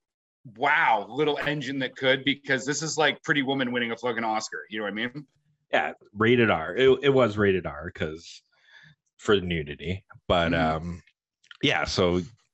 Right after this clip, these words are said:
Speaker 2: give or take, this was a rom-com. Now,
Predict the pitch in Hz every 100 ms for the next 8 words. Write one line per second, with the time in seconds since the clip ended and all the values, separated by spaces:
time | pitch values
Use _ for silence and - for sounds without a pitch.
0 | - 120 101 104 87 - 87 - 92 87
1 | 87 - - _ _ _ _ _ _ 98
2 | 95 95 87 87 - 71 71 73 82 -
3 | _ _ _ _ - 104 101 92 95 95
4 | 92